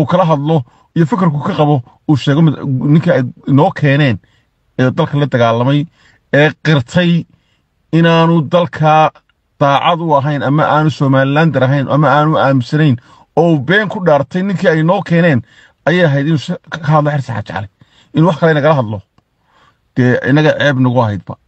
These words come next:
oo uu inagu soo dhiirradaba. Nimankaasi ilaa xalay waxay ka shaqaynayeen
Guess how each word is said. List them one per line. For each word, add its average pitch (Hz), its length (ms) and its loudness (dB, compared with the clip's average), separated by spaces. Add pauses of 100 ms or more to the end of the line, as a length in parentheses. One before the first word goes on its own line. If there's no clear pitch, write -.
(280)
oo 120 180 2
uu 117 300 2
inagu 131 200 4
soo 180 140 0
dhiirradaba. 123 420 0 (1300)
Nimankaasi 175 420 2
ilaa 196 180 0
xalay 185 220 0
waxay 160 140 -2
ka 180 80 -2
shaqaynayeen 139 540 -2